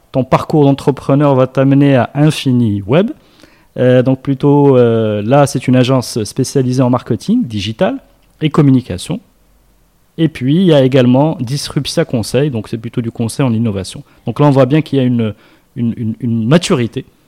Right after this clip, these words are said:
dans le, tout ce qui est, euh, conseil en, en marketing, en image, en branding et en, et en innovation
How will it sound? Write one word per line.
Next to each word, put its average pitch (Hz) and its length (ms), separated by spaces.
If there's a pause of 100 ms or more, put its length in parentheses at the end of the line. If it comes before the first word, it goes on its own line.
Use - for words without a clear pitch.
(360)
dans 123 180
le, 120 240
tout 120 160
ce - 100
qui 123 240
est, 131 160
euh, 98 280 (320)
conseil 143 640
en, 117 60
en 104 520
marketing, 123 600
en 98 100
image, 123 400
en 95 80
branding 110 480
et 120 120
en, 123 200
et 131 80
en 135 140
innovation 135 520